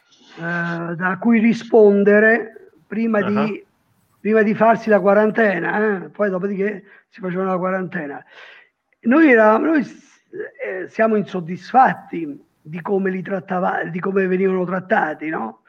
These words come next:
Speaker 1: Quindi molte volte, come ci siamo lamentati, "Ma guarda, eh, ecco", eh, quindi noi talvolta dimentichiamo questo particolare, che noi stiamo facendo la stessa cosa. Il problema della memoria è un problema serio,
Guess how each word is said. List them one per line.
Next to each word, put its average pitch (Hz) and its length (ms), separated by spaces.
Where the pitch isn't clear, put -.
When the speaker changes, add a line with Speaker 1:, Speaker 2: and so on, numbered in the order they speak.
Speaker 1:
Quindi 185 200
molte 185 280
volte, 196 480
come 180 480
ci - 140
siamo 208 260
lamentati, 208 320
"Ma 196 140
guarda, 208 380
eh, - 200
ecco", - 680
eh, 190 180
quindi 233 260
noi 240 380
talvolta 208 580
dimentichiamo 220 720
questo 190 280
particolare, 180 760
che 185 140
noi 214 240
stiamo 196 280
facendo 196 520
la 170 140
stessa 196 380
cosa. 165 460
Il 170 180
problema 233 340
della 220 200
memoria 240 460
è 208 40
un 202 80
problema 202 420
serio, 180 840